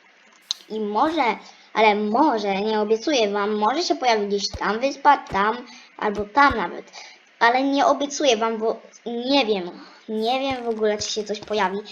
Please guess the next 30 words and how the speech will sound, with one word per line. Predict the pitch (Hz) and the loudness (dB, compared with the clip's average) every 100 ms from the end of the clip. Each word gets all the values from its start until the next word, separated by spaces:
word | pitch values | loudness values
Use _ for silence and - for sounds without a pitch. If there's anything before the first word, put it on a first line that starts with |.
| - - | -18 -10
czy | - | -6
w | 233 | -2
następnym | 233 233 254 262 254 | -4 -4 -6 -6 -10
odcinku | 240 247 240 226 | -10 -12 -10 -8
będzie | 220 240 233 | -6 -4 -4
bardzo | 208 233 240 226 220 | -2 0 2 2 0
nudno, | 214 202 196 208 - - - - | -2 -2 -2 -4 -6 -14 -12 -4
ale | 269 277 285 - - - _ _ - _ _ - | 0 0 -2 -18 -20 -20 _ _ -20 _ _ -6
miejmy | 277 262 269 302 294 277 | -4 0 4 4 4 2
nadzieję, | 254 220 247 240 | 0 -2 -4 -4
że | 226 | -6
się | 233 226 | -6 -6
pojawi, | 233 240 214 202 | -2 0 0 0
więc | 202 196 | -6 -6
ja | 214 220 262 | -4 0 2
jestem | 320 294 254 240 | 0 -2 -8 -4
Natrun, | 226 185 202 202 208 - - - _ _ _ _ _ _ _ _ _ - | -4 -4 -4 -4 -6 -10 -20 -20 _ _ _ _ _ _ _ _ _ -10
więc | 220 226 214 - - - | -4 -2 -4 -8 -18 -12
właśnie | 214 226 - 226 | -6 -4 -4 -4
o | - | -6
to, | - - - - - - - - - | 0 0 0 -8 -16 -20 -20 -10 2
o | 262 269 269 | 6 8 8
to | 269 277 262 262 | 6 4 6 4
chodzi, | 262 240 247 233 240 | 2 2 2 2 -2
żebyście | 247 254 254 - 269 | -2 -2 -6 0 0
pod | 269 262 - | 2 -2 0
tym | 269 | -6
filmikiem | 269 254 277 277 262 | -4 -4 -4 -2 -4
zostawili | 262 277 262 269 262 | -4 -6 -6 -6 -6
suba. | 254 - - 311 311 320 196 | -8 -14 -8 -4 2 4 4